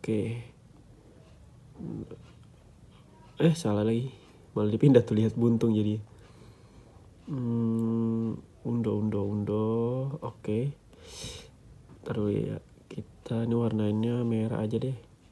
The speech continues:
Merah. Oke,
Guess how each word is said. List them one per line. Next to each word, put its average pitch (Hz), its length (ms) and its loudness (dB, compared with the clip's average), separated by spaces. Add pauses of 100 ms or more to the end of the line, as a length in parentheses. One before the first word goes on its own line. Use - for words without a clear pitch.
(1300)
Merah. 120 800 -4 (3500)
Oke, 135 640 -8